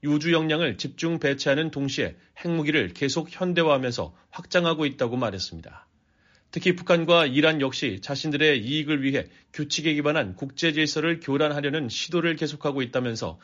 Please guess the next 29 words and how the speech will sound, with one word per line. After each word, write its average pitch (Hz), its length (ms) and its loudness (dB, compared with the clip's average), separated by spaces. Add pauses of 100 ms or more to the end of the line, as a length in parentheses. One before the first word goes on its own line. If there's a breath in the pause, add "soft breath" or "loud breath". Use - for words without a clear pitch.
(240 soft breath)
이 151 100 4
모든 151 340 4
경쟁국들의 151 800 2
집단적 156 580 0
공세 147 300 -2
및 147 240 -4
미사일 147 460 2
능력으로 147 440 0
인한 147 280 0
위험은 131 480 -2
가상이 147 480 2
아니며 131 420 0
새로운 165 400 0
방식으로 135 560 -2
명백히 139 500 0
드러나고 147 460 2
있다고 127 380 -2
우려했습니다. 117 840 -6 (540 soft breath)
그러면서 147 600 4
이들 139 280 4
정권은 147 480 2
공격적인 151 720 0
공중 147 400 -2
및 160 220 -2
미사일 143 440 4
역량과 135 580 2
재고를 131 580 0
확대하기 147 520 0
위해 123 280 -2